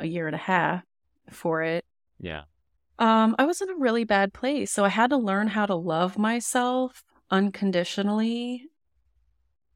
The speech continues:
Speaker 1: despite my lack of identity or money or, you know, whatever makes people feel,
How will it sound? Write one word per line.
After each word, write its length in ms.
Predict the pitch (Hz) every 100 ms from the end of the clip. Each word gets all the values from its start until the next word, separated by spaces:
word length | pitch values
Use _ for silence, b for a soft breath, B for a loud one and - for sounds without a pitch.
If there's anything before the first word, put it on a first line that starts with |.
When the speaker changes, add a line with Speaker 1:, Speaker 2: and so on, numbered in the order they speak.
| _ _ 190
Speaker 1:
despite 960 | 196 - - - 185 208 - - - -
my 180 | 190 175
lack 380 | 170 170 190 180
of 320 | 170 170 - _ _ -
identity 600 | 180 160 175 175 175 170 170
or 460 | 151 147 151 - _ _ _ _ _ _ _ _ 175
money 540 | 170 165 170 170 170
or, 440 | - 151 - 175 - 185
you 100 | 175
know, 320 | 160 165 175 _ _ -
whatever 800 | 185 180 185 180 180 170 170 - _ _ _ _ _ _ -
makes 400 | 185 185 - -
people 380 | - 190 170 160
feel, 920 | - - 196 180 160 151 151 151